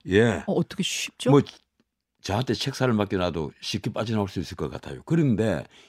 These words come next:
Speaker 1: 이재명 리스크는 걸려있는 범죄가 워낙 많기 때문에
Speaker 2: 어.
Speaker 1: 이거 쉽게 빠져나오지 못합니다. 그래서 결국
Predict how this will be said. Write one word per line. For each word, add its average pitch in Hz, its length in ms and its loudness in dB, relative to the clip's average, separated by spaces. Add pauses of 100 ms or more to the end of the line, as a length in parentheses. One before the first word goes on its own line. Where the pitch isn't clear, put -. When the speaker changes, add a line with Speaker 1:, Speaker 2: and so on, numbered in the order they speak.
(100)
Speaker 1:
이재명 127 420 4
리스크는 104 600 -2 (360)
걸려있는 151 580 4
범죄가 104 360 2
워낙 180 300 6
많기 101 200 -4
때문에 73 320 -6 (460)
Speaker 2:
어. 147 260 -6
Speaker 1:
이거 123 120 0
쉽게 - 220 -4
빠져나오지 104 420 -2
못합니다. 58 640 -8 (420)
그래서 135 340 0
결국 160 760 4